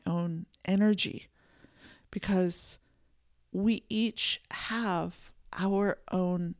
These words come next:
energy. It is our life force energy. And most of us,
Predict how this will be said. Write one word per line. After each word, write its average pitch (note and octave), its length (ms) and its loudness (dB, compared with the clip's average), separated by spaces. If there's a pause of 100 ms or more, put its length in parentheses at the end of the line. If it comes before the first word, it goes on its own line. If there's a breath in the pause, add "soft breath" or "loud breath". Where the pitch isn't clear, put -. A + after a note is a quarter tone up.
energy. G3 800 -2
It G3+ 80 2
is F#3+ 240 0
our F3 360 0 (440 loud breath)
life G3 580 0
force - 720 -2 (200)
energy. G#3+ 520 0 (1900)
And G#3+ 480 0 (340)
most E3+ 380 -4
of - 100 -12
us, - 460 -6